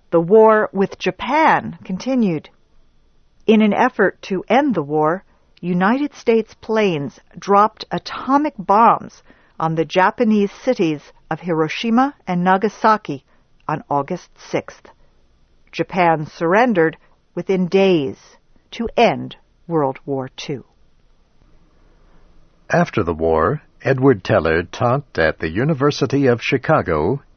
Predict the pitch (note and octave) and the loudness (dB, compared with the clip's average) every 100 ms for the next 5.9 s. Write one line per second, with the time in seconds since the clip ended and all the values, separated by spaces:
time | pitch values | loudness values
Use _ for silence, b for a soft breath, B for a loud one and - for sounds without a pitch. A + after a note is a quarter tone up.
0 | - G2 F#2+ A2+ A#2+ B2+ F2+ - - - | -6 -4 -2 0 0 2 0 -4 -12 -20
1 | _ _ b b b b b b b B2+ | _ _ b b b b b b b 2
2 | A3 A#3 D#3+ - C#3+ F#2+ D2+ - E2 D#2 | 6 6 2 2 2 2 -2 -2 -2 -4
3 | - - - B2+ A2+ - D#3 F#3+ - - | -10 -20 -8 -2 -2 0 0 0 -4 -4
4 | B2 G2 G#2+ E2+ D#2 - G#2 F#2 E2 - | 0 2 2 2 0 -2 -4 0 0 -2
5 | B2+ A#2 A#2 - G2+ E2+ D2 D2+ | -4 0 -2 -2 0 2 0 -4